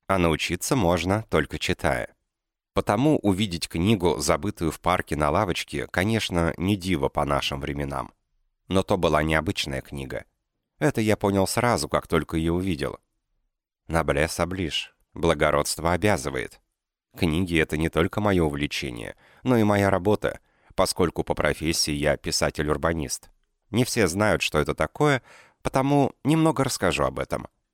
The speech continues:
Все мы живём в окружении дополнительной реальности. Она вошла в нашу жизнь так давно и плотно, что мы её даже не замечаем.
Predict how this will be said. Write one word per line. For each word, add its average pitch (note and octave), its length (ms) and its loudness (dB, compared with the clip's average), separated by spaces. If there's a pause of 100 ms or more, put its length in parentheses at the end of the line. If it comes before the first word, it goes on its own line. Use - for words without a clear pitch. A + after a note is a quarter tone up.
(540)
Все - 260 0
мы F2+ 120 2
живём D#2 340 2
в C#2+ 60 0
окружении E2+ 640 0
дополнительной D#2+ 720 -2
реальности. D2 600 -4 (460)
Она A#2 180 2
вошла F#2+ 340 2
в E2+ 40 -4
нашу E2 320 0
жизнь D#2 340 -4
так D2 240 -4
давно D2 320 0
и F#2 80 0
плотно, D2+ 460 -2
что - 160 -4
мы D2+ 140 0
её D2 160 -2
даже C#2 280 0
не C#2+ 100 -6
замечаем. C#2+ 600 -6